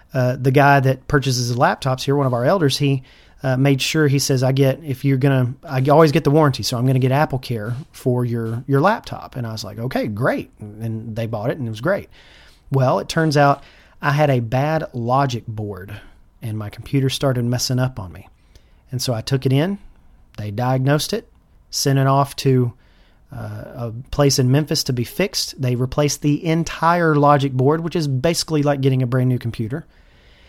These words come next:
and then sent it back to me within two days, and no charge whatsoever, all because I bought a two hundred and something dollar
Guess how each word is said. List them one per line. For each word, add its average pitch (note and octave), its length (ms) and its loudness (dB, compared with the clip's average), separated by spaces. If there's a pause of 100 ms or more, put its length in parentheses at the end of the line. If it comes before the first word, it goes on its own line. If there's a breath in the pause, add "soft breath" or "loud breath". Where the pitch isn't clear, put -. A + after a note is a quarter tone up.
(260 soft breath)
and D3+ 300 4
then E3 480 0 (100)
sent - 260 -2
it D#3 80 -6
back D#3+ 200 -2
to C3+ 100 -2
me B2+ 120 0
within B2 540 0
two C3+ 160 -2
days, B2 460 -6 (480)
and B2 440 -4
no B2+ 320 0
charge A#2 360 -6
whatsoever, A2+ 600 -8
all B2 200 -2
because B2+ 360 0
I A#2+ 80 -2
bought A#2+ 440 -2 (500 soft breath)
a B2 80 -6
two C3+ 220 0
hundred C3 240 0
and A#2+ 100 -2
something A#2+ 380 -2
dollar A#2 440 -4